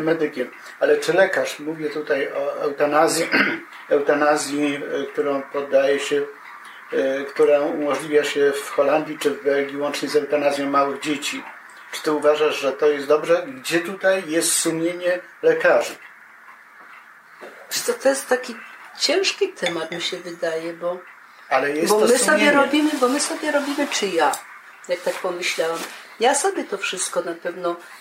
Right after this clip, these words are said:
Speaker 1: bardzo ułatwiam, bo gdzieś tam sobie powiedział, zgodnie z przysięgą Hipokratesa, nie wolno zabijać.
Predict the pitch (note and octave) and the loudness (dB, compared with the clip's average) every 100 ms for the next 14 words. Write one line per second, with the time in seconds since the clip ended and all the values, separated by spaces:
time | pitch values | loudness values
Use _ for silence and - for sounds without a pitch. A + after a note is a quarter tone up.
0 | - F3 F3 - - E3 D#3+ D#3 - C#3 | 0 0 2 -4 -2 2 2 2 -6 -10
1 | C#3 - - - F#3 F#3 - B3+ - G3+ | -12 -16 -20 -8 -6 -2 0 0 0 0
2 | F#3 - F3 F3 E3+ E3 E3+ E3 D#3 C#3 | 0 -2 -4 -6 -8 -6 -4 0 2 0
3 | - - - - G3 F3+ F3+ F3 - - | -4 -14 -12 -10 -2 0 0 -2 -4 -4
4 | F3 F3 F3 F3 E3+ D#3 F3 F3 C#4 - | -4 -4 -6 -8 -8 -6 -4 0 0 2
5 | C4 G3 F#3 F#3 F#3 F#3+ F#3 E3 - B3+ | 0 0 0 0 2 0 0 -2 -4 -10
6 | - - - | -8 -8 -8